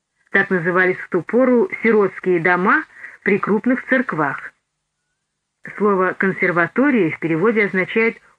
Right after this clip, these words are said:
«убежище», «приют». Прежде здесь обучали детей ремеслам, но со временем церковь учла, что ей выгоднее использовать воспитанников в качестве певцов и музыкантов.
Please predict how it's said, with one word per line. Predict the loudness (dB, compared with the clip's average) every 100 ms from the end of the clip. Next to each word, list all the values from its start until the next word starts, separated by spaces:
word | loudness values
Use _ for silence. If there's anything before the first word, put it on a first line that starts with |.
| 0
«убежище», | 0 2 2 2 -2 -6 -10 -8 -10 -6
«приют». | 0 0 0 -4 -8 -12 -14 _ _ _ _ _ _ _ _ _ _ _ _ -20 -18 -16 -4
Прежде | 2 2 4 2
здесь | 4 2 0 0
обучали | 0 2 0 2 2 2 0
детей | 0 -2 0 2
ремеслам, | 2 2 4 2 0 -4 -6 -6 -12 _ _ _ _ _ -4
но | 0 2 2 2
со | 0
временем | 2 2 2 2 -2 -2
церковь | 0 0 -2 -2
учла, | -2 0 2 2
что | 0 -2
ей | 0 0
выгоднее | 0 0 2 2 2
использовать | 0 0 2 0 0
воспитанников | -2 -2 -4 0 0 2 0 -6 -8 -14 -14
в | -4
качестве | -2 -2 -2 -2
певцов | 0 -2 0 -4 0
и |
музыкантов. | 2 2 0 0 0 -2 -8